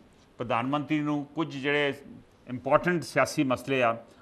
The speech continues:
ਉਹਨਾਂ 'ਤੇ ਆਪਣੇ ਵਿਚਾਰ ਜਿਹੜੇ ਆ ਜ਼ਰੂਰ ਪ੍ਰਗਟ ਕਰਨੇ ਚਾਹੀਦੇ ਸੀ, intervene ਕਰਨਾ ਚਾਹੀਦਾ ਸੀ debate ਦੇ ਵਿੱਚ। ਔਰ ਇਹ ਵੀ ਫੀਲਿੰਗ ਹੈ ਕਿ ਜਿਹੜੇ ਉਹਨਾਂ ਦੇ ਦਾਗੀ ਮੰਤਰੀ ਆ, ਉਹਨਾਂ ਦੇ ਖਿਲਾਫ ਇਨਕੁਆਇਰੀ ਕਰਕੇ ਉਹਨਾਂ ਨੂੰ,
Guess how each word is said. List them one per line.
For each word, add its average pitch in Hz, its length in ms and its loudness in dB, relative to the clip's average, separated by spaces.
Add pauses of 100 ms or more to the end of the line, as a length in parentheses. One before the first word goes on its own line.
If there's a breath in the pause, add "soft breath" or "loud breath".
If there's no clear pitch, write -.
ਉਹਨਾਂ 156 180 6
'ਤੇ 135 100 2
ਆਪਣੇ 127 260 4
ਵਿਚਾਰ 117 380 0
ਜਿਹੜੇ 127 240 0
ਆ 123 40 0
ਜ਼ਰੂਰ 117 320 -2
ਪ੍ਰਗਟ 117 260 -2
ਕਰਨੇ 120 260 -2
ਚਾਹੀਦੇ 131 300 0
ਸੀ, 147 180 -2
intervene 143 480 0
ਕਰਨਾ 123 240 0
ਚਾਹੀਦਾ 120 240 -4
ਸੀ 113 100 -8
debate 113 340 -2
ਦੇ 123 140 -2
ਵਿੱਚ। 120 340 -4 (400 soft breath)
ਔਰ 151 380 10
ਇਹ 160 120 0
ਵੀ 175 120 2
ਫੀਲਿੰਗ 139 380 2
ਹੈ 101 320 0 (200 soft breath)
ਕਿ 120 60 -6
ਜਿਹੜੇ 127 200 0
ਉਹਨਾਂ 131 200 -2
ਦੇ 123 120 -2
ਦਾਗੀ 117 340 0
ਮੰਤਰੀ 123 400 0
ਆ, 95 120 2 (320 soft breath)
ਉਹਨਾਂ 135 160 -2
ਦੇ 131 80 0
ਖਿਲਾਫ 113 320 -2
ਇਨਕੁਆਇਰੀ 113 380 0
ਕਰਕੇ 107 440 -2 (280 soft breath)
ਉਹਨਾਂ 120 180 -2
ਨੂੰ, 98 240 -6